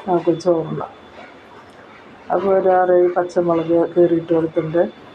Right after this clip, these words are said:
അതിൻ്റെ ഒപ്പം തന്നെ നമുക്ക് വേപ്പില ഇട്ട് കൊടുക്കാം. വേപ്പിലയൊക്കെ നമുക്ക് ഇത്തിരി അധികം ഇട്ട് കൊടുക്കാം, കാരണം, ആ, ഇത് ഉപ്പേരികൾക്കൊക്കെ, ആ, ആ, ഈ വേപ്പില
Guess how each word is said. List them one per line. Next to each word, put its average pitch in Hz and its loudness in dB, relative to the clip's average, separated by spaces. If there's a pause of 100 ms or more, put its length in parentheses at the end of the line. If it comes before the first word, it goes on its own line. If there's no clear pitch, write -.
(140)
അതിൻ്റെ 180 2
ഒപ്പം 175 -2
തന്നെ 170 0
നമുക്ക് 165 -2 (260)
വേപ്പില 170 0
ഇട്ട് 160 -8
കൊടുക്കാം. - -8 (1600)
വേപ്പിലയൊക്കെ 180 2
നമുക്ക് 180 0
ഇത്തിരി 180 2
അധികം 175 0
ഇട്ട് 175 -6
കൊടുക്കാം, 151 -4
കാരണം, 165 0 (280)
ആ, 175 -2 (200)
ഇത് 156 -2 (1300)
ഉപ്പേരികൾക്കൊക്കെ, 170 2 (360)
ആ, - 2 (380)
ആ, - 2 (1160)
ഈ 185 -2
വേപ്പില 180 2